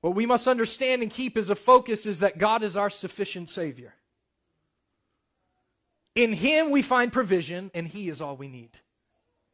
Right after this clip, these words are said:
So the question for believers should be,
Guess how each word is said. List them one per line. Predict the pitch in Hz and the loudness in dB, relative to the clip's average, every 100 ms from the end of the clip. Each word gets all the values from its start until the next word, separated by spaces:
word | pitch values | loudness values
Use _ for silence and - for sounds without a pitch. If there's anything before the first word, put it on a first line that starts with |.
| 494 508 _ _ _ _ _ _ _ _ _ | _ _ _ _ _ _ _ _ _ _ _
So | - 269 | -6 0
the | 247 | 0
question | - 285 320 320 302 | 6 6 6 0 0
for | 294 | 2
believers | 240 269 320 285 | 2 2 0 0
should | - 247 220 | -2 -4 -4
be, | 247 254 233 | -2 -2 -2